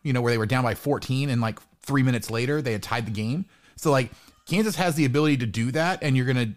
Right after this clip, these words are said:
see that come up against some of these other teams that are just getting beat up all over the place. If Kansas can steal one of those wins,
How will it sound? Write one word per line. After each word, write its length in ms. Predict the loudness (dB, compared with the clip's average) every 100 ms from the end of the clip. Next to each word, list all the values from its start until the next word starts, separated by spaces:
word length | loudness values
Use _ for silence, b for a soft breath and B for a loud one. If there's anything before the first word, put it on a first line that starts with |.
| _ -14
see 420 | -12 -8 -4 -2
that 280 | 0 -2 -2
come 220 | 0 0
up 120 | 0
against 320 | -2 -2 -2
some 140 | 0 -2
of 60 |
these 160 | -2 -2
other 180 | -2 -2
teams 380 | -2 2 2
that 100 | 0
are 100 | -2
just 220 | -2 -6 -4
getting 220 | -2 -2
beat 260 | -2 -4
up 220 | -2 -2 -2
all 240 | 2 2
over 140 | 2 0
the 80 | -4
place. 380 | -4 -4 -6 -12 b b -12
If 140 | -8
Kansas 260 | 0 0 2
can 120 | -2
steal 260 | -2 -2 0
one 100 | 0
of 60 |
those 180 | 0 0
wins, 360 | -2 0 0